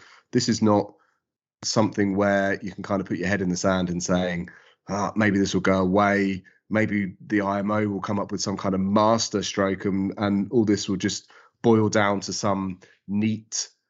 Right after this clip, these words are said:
addition to my fuel cost where I don't really have to change any of my current operations." Um, I think having the conversation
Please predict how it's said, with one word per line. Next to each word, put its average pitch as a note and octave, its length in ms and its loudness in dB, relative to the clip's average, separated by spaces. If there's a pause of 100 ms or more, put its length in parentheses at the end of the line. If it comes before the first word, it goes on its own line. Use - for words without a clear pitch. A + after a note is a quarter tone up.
(180)
addition G2 540 0
to G2+ 120 -4
my F#2+ 180 0
fuel C3 300 2
cost - 360 -4
where F#2+ 380 0
I G2+ 60 -4
don't G2+ 200 0
really G2 160 -2
have F#2+ 180 -4
to F#2+ 80 -8
change G2 360 -2
any F#2+ 160 -2
of F#2+ 80 -4
my G2 140 2
current F#2+ 320 0
operations." G2 880 -2 (440)
Um, F#2+ 460 -8 (380)
I A2 60 -2
think A#2+ 240 2 (220)
having A2 360 -2
the G2 80 -6
conversation F2+ 800 -10